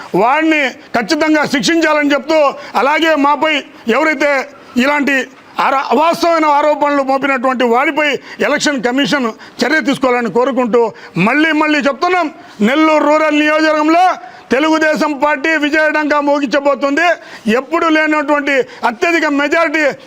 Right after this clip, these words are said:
నెల్లూరు రూరల్ నియోజకవర్గ ప్రజలు తెలుగుదేశం పార్టీ కూటమి అభ్యర్థి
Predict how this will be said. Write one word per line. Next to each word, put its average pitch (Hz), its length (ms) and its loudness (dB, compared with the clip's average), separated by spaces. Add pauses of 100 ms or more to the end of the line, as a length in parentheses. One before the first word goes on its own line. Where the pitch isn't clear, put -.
నెల్లూరు 311 340 2
రూరల్ 294 280 2
నియోజకవర్గ 269 480 0
ప్రజలు 294 280 0 (380)
తెలుగుదేశం 277 580 0
పార్టీ 262 220 -2 (100)
కూటమి 277 360 0
అభ్యర్థి 262 340 0